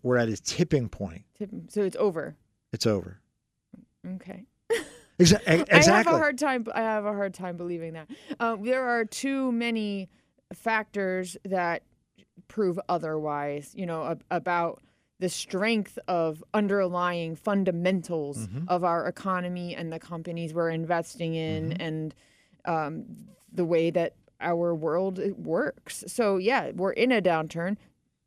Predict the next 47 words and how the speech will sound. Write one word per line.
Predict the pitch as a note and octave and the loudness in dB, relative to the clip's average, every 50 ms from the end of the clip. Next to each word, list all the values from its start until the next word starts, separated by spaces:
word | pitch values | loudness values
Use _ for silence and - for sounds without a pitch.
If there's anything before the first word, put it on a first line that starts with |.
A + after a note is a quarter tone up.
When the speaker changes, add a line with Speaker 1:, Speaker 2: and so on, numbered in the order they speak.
| _ - | _ 4
Speaker 2:
It | A#3+ A#3+ A3+ - F#3 | 6 6 6 4 0
happens. | E3 - - D3 B2+ - _ - E3 F3 G3+ A3 A3 A3+ - - - _ _ _ _ - | -8 -2 0 0 0 0 _ 0 0 2 2 0 -2 -4 -8 -14 -18 _ _ _ _ 4
It | A3 G#3 - - | 4 4 4 4
might | G3+ G3 F#3 F3+ - - | 0 2 2 2 0 -4
feel | - - G3 F3 F3 F#3 G3 G3 | -6 -2 2 2 4 4 4 2
worse | F3 E3+ E3+ F3 G3 G3 - - - - _ _ _ - | 2 2 2 2 2 -2 -4 -10 -12 -12 _ _ _ 2
than | G3+ G3 F#3 F#3 F#3+ - - _ _ _ _ _ _ _ - - - - - - | 2 4 4 2 0 -2 -6 _ _ _ _ _ _ _ -20 -20 -20 -16 -14 -14
i-, | - _ _ _ | -14 _ _ _
past | - - G#3 G3 F#3 F#3 - - | -6 0 4 4 4 4 2 -2
times, | - G#3 G3 F3+ F#3 G3 G#3 - | -4 -2 0 2 2 2 2 2
or | - G#3 G3+ | 4 4 4
it | F#3+ | 6
might | G3 G3 F#3+ - | 4 4 4 4
just | G3 F3+ - - | 0 0 0 -2
feel | - G#3 G#3+ G#3+ G#3 G3+ F#3 | 0 2 4 4 6 4 4
bad | D#3+ F#3+ F3+ F#3 F#3 | 4 4 6 6 4
because | F3 F#3 - - G3 F3+ | 4 2 0 2 2 2
we | E3+ E3+ G3 F#3 E3+ | 2 2 0 2 4
are | B2 E3+ E3+ | 4 2 2
in | - - G3+ F#3+ F3+ | 2 2 4 4 4
it | - - | 2 2
right | E3 E3+ D#3+ - - | 2 0 0 0 0
now. | F3 F3+ G3 A3 G#3+ F3 D#3+ E3 | 0 2 4 4 4 2 2 0
Maybe | F3 F3 F3+ E3+ F#3 F3+ | 0 0 0 0 2 2
you | F3+ E3+ | 2 4
don't | F#3 F3+ - | 4 2 2
remember | - - F3 F#3 A3 A#3+ A3 G3+ F3+ | 0 0 2 4 6 6 6 6 6
what | D#3+ E3+ E3 | 4 4 4
it | - - | 2 2
felt | - E3 D#3+ - - | 2 2 2 4 2
like | D#3+ E3+ - - - | 2 0 0 -2 -2
the | - F3+ E3+ | 0 2 4
last | F3+ F3 D3 - - - | 6 4 4 2 0 2
time | F#3+ E3 E3+ E3+ | 4 4 4 4
it | E3 E3 | 2 2
happened. | E3 D#3+ D#3 - F#3 F#3+ G3+ G#3+ - - - - - - - | 2 2 2 2 2 2 0 0 -2 -6 -20 -20 -16 -6 0
Um, | - G3+ G3 G3 F#3 F#3 F#3+ - | 4 4 6 6 4 2 0 0
but | - G3+ G#3+ G3+ G3 | 2 6 6 6 8
I | G3 G3 | 6 6
don't | F#3 F#3 G3+ G3 F#3+ F#3+ | 6 6 4 4 4 2
think | - G#3+ G3+ F#3+ | 0 2 2 2
it's | G3 F3 - | 2 0 0
a | F3 | -2
doomsday | D#3+ C#3 D#3+ E3+ G3 G3+ G#3 F#3+ - G3 F3 F3 F3 | 0 0 0 2 2 2 2 2 2 4 4 4 4
scenario | E3+ - - F3 E3+ E3+ F3+ F#3 F#3 F3 E3 E3 D#3+ D#3+ D#3+ - - | 2 0 -2 0 2 2 2 2 2 2 4 4 4 4 2 0 0
like | - E3 C#3+ - | -4 -4 -2 -2
this | - D#3+ - - | -6 -8 -8 -10